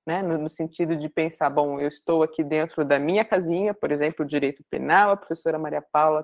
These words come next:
tá dentro lá do departamento de Estado, a professora Sheila no direito comercial, e nós ficamos ali nas nossas ilhas pesquisando e dando aula. Não funciona. E não funciona por uma questão muito simples, né, quando a gente fala de, de, de, de projeto,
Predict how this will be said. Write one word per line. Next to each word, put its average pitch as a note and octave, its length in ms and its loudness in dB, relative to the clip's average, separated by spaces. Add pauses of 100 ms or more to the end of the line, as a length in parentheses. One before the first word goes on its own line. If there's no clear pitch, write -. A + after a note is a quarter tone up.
tá D3+ 200 2
dentro D3+ 420 -4
lá D3 120 4
do D3 120 0
departamento C#3+ 640 -6
de - 80 -20
Estado, G3 440 4
a - 40 0
professora D3+ 540 -2
Sheila D#3 360 -4 (320)
no D#3 120 -2
direito D#3 440 -2
comercial, D#3 800 2 (320)
e G3+ 120 4
nós E3 240 2
ficamos F3+ 420 0
ali E3 140 2
nas E3+ 180 0
nossas D#3+ 420 -2
ilhas D3+ 380 0
pesquisando D#3 720 -2
e F3 40 0
dando D#3+ 340 2
aula. C#3+ 280 4 (320)
Não F#3 120 -4
funciona. D#3+ 520 -6 (1600)
E C#4 80 0
não A4+ 140 8
funciona D4 300 4
por F#4+ 100 2
uma F#4 140 4
questão D#4+ 300 2
muito A4 160 2
simples, A#3 540 -2
né, E3+ 140 -2
quando F3 160 -2
a E3 40 -2
gente E3 180 -8
fala D#3 180 6
de, D3 240 -2
de, C#3 280 -4
de, C3+ 120 -6
de C3+ 220 -12
projeto, D3 680 -2